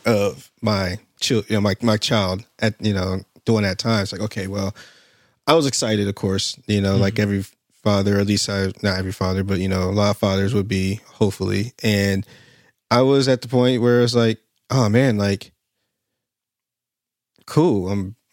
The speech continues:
Speaker 1: I'm about to be a father," and it's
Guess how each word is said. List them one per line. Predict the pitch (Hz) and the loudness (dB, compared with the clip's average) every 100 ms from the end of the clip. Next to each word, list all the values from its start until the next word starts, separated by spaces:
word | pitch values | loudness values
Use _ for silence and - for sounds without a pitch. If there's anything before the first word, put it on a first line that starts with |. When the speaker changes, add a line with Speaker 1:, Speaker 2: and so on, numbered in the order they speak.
| _ - | _ -4
Speaker 1:
I'm | 101 98 98 - _ | 0 0 -4 -10 _
about | 107 101 104 | 0 2 2
to | 107 | 2
be | 107 | 2
a | 101 | 2
father," | 107 110 120 139 147 - | 2 4 4 2 0 -4
and | 101 101 98 98 98 101 - _ _ _ _ _ _ _ _ _ - | -2 0 2 0 0 -2 -6 _ _ _ _ _ _ _ _ _ 0
it's | 110 98 - - | 0 0 -4 -6